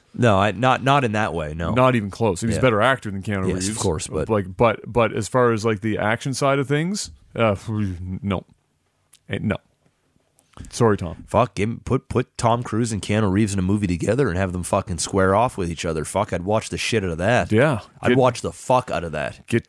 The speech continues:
Speaker 2: you know,
Speaker 1: Put him
Speaker 2: get
Speaker 1: in Mission Impossible.
Speaker 2: Tom Cruise in high heels.
Speaker 1: Make, make Keanu Reeves the fucking main villain, the next Mission Impossible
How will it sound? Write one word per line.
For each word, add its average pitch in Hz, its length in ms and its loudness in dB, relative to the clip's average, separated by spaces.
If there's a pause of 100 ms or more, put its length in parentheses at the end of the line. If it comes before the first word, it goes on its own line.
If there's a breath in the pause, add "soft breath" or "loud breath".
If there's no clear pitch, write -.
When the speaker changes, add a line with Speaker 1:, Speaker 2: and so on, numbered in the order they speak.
Speaker 2:
you 113 120 0
know, 117 200 2
Speaker 1:
Put 135 180 4
him 143 80 6
Speaker 2:
get 151 80 4
Speaker 1:
in 143 80 0
Mission 135 260 0
Impossible. 120 460 0
Speaker 2:
Tom 120 200 2
Cruise 127 300 2
in 131 60 2
high 123 200 2
heels. 123 520 0
Speaker 1:
Make, 113 340 2
make 123 420 0
Keanu 135 360 2
Reeves 139 200 4
the 117 100 0
fucking 117 360 0
main 117 260 0
villain, 123 340 2
the 110 80 0
next 101 260 0
Mission 120 240 0
Impossible 113 420 0